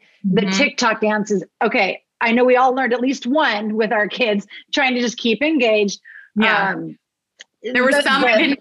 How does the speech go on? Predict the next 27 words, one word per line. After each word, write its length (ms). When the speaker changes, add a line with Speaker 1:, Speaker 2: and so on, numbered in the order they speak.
Speaker 2:
know 180
were 100
inappropriate 680
and 100
then 160
found 220
out 200
later. 480
<laughs> 60
Speaker 1:
Yeah, 280
we 140
don't 160
have 200
to, 220
we 80
won't 200
post 180
Speaker 2:
Yeah. 240
Speaker 1:
that 1300
one. 240
<laughs> 40
But 180
I, 200
I 140
think 200
social 300
media 280